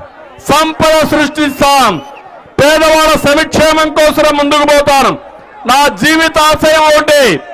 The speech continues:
పేదరిక నిర్మూలన. పేదవాళ్ళని అనునిత్యం మీ మీద ప్రత్యేకమైన శ్రద్ధ పెట్టి మిమ్మల్ని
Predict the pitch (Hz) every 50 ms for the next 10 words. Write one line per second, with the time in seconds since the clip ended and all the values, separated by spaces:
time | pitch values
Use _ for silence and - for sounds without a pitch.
0 | - - - - - - - - - - 262 285 311 320 320 311 311 311 311 302
1 | 262 311 311 302 294 285 294 302 302 302 302 311 311 311 302 302 302 294 285 254
2 | 208 160 127 - - - - - - - - - _ - - 247 269 294 311 311
3 | 302 311 311 302 302 311 311 320 320 311 302 294 302 302 302 311 311 302 - -
4 | 302 311 320 320 302 277 240 - - - - - - - 190 233 277 294 294 294
5 | 294 302 311 320 302 294 285 294 285 285 311 311 311 320 - 320 302 311 311 302
6 | 294 - 269 269 285 294 311 302 302 302 302 311 330 339 339 311 240 - - -
7 | - - - - - - - - - - - - - - - 120 135 151 175 190
8 | 202 214 220 220 220 214